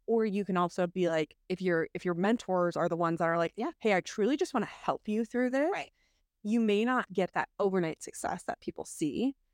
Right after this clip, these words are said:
Speaker 1: but
Speaker 2: You're nurtured.
Speaker 1: you're
Speaker 2: Like,
Speaker 1: nurtured.
Speaker 2: yeah.
Speaker 1: Yes. I mean, both of, both of our businesses
Speaker 2: Right.
Speaker 1: are, are referral driven.
Speaker 2: Right.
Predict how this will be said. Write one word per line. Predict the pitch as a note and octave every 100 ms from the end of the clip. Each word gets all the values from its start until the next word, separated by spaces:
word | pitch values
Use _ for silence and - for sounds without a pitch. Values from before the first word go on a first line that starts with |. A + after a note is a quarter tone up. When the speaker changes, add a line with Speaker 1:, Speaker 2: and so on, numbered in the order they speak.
| _ _
Speaker 1:
but | F3+ F#3+ D#3+ - _ _ _ -
Speaker 2:
You're | A3
nurtured. | A3 G3 G3+ G3 F3 C#2 -
Speaker 1:
you're | G3+ G3+
Speaker 2:
Like, | F#3+ F3+ E3 F#3
Speaker 1:
nurtured. | - -
Speaker 2:
yeah. | F#3+
Speaker 1:
Yes. | E3+ - -
I |
mean, | G3 F3+
both | F3+ F#3+ G3+
of, | G#3 F3+ _ _
both | F#3+ G#3
of | F#3
our | E3+
businesses | D#3+ D#3+ E3+ - E3
Speaker 2:
Right. | -
Speaker 1:
are, | E3 D#3+ D3 - -
are | D#3+ C3
referral | D#3 E3+ - D#3+ A#2+
driven. | - - - -
Speaker 2:
Right. | F3+